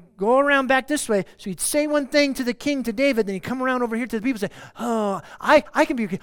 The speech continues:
I'll listen to you. Help, I'll, I'll help you. Come to me. I'll be your great king. Oh, look at David. He's blah, blah, blah. He's blah, blah, blah. He's blah, blah. But me, I'll do this." That's what, that's what Absalom did. So it's quite possible this is what he's talking about here. The hypocrisy.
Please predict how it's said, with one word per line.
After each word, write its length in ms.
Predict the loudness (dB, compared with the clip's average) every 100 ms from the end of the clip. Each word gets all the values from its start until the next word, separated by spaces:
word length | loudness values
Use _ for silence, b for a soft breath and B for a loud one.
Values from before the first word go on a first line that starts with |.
| -2
I'll 180 | 0 2
listen 300 | 0 -4 -8
to 120 | -6
you. 120 | -6 -6
Help, 320 | -2 -2 -2 -18 B
I'll, 200 | -6 -2
I'll 140 | 4 4
help 240 | 2 -2
you. 100 | -6 B B
Come 200 | -6 -6 -6
to 140 | -8
me. 640 | -4 -2 0 0 -2 -8 B B -2
I'll 160 | -2
be 160 | -2 -10
your 220 | -10 -14
great 360 | -12 -8 -8 -10
king. 280 | -10 -10 -12 B
Oh, 60 | -12
look 220 | -8 -8
at 80 | -4
David. 260 | -2 -2 -4
He's 140 | -10
blah, 160 | -10 -10
blah, 100 | -6
blah. 160 | -6 -6 -6
He's 140 | -6
blah, 100 | -6
blah, 80 | -6
blah. 240 | -2 -2
He's 160 | -4 -8
blah, 140 | -10
blah. 100 | -12 -14
But 120 | -12
me, 360 | -8 -6 -4 -4
I'll 120 | -6
do 160 | -8 -6
this." 340 | -4 -4 -6
That's 180 | -10 -10
what, 140 | -8
that's 160 | -8 -6
what 100 | -4
Absalom 300 | -6 -6 -12
did. 320 | -12 -14 -20 _ _ _ _ _ _ _ _ _ _ _
So 120 | -20
it's 100 | -14
quite 240 | -4 -2 2
possible 280 | 0 0
this 100 | -8
is 80 | -8
what 80 | -10
he's 100 | -10
talking 280 | -10 -10 -12
about 120 | -16
here. 400 | -18 -18 -20 _ _ _ _ _ _
The 100 | -16
hypocrisy. 1040 | -16 -16 -14 -12 -8 -8 -8 -12 -14 -20